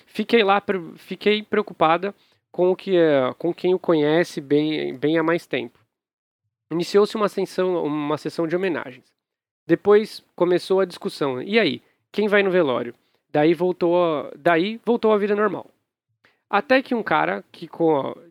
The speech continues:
que o conheceu no último dia de, de aula antes do isolamento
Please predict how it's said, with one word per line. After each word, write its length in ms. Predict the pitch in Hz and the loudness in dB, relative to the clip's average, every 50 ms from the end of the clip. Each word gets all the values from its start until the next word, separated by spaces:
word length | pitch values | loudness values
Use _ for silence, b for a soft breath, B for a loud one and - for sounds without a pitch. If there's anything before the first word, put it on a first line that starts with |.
| _ _ | _ _
que 140 | - - 160 | -6 -4 -4
o 40 | |
conheceu 460 | 156 - 165 156 151 139 - - 160 156 | -2 0 0 2 2 0 0 -2 -2 0
no 120 | 151 147 | 0 0
último 340 | 160 175 170 - 175 170 156 | 0 0 0 -2 -2 -2 -2
dia 200 | 139 143 147 143 | 0 0 -2 0
de, 360 | 131 139 139 131 131 135 139 | 0 -2 -4 -4 -4 -4 -8
de 160 | 123 120 143 | -6 -2 0
aula 260 | 143 147 160 170 156 | 2 2 4 2 2
antes 320 | 143 139 143 151 143 - - | 2 0 0 -2 -4 -6 -12
do 80 | - | -12
isolamento 560 | 143 135 143 143 139 135 135 143 165 175 _ | -10 -6 -4 -2 -2 -2 -2 -4 -6 -6 _